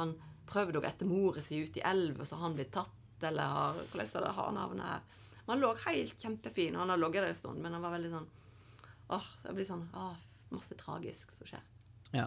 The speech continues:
Speaker 1: Selv om det var noe sånn vanlig, sånn ting som skjer hele tiden, da.
Speaker 2: Ja da.
Speaker 1: Men det blir litt sånn,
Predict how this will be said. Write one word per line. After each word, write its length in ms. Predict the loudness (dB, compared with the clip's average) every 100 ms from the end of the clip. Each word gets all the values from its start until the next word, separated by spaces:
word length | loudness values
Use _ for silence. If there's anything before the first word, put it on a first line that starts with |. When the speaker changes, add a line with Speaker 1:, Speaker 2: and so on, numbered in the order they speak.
| -2 -16 10
Speaker 1:
Selv 160 | 12 12
om 60 | 12
det 80 | 12
var 100 | 12
noe 140 | 12 10
sånn 280 | 6 4 4
vanlig, 460 | 6 8 8 4 0
sånn 160 | -2 2
ting 220 | 2 2
som 140 | -2 0
skjer 240 | 4 4 4
hele 180 | 0 2
tiden, 380 | 4 4 6 2
da. 60 | -2 6
Speaker 2:
Ja 160 | 8 10
da. 80 | 8 2
Speaker 1:
Men 100 | 0
det 60 | 4
blir 160 | 6
litt 140 | 4 2
sånn, 220 | 0 0